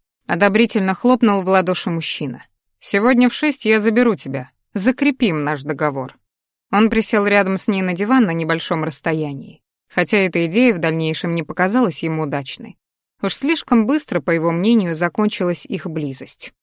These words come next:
"Куда?" удивлённо уставившись на него, спросила девушка.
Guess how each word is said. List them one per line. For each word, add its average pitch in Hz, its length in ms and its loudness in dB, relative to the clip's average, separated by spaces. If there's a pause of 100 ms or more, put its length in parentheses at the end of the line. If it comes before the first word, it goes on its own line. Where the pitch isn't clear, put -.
(340)
"Куда?" 240 420 2 (300)
удивлённо 190 480 2
уставившись 175 640 -2
на 185 60 -2
него, 180 260 0
спросила 175 500 -2
девушка. 143 520 -6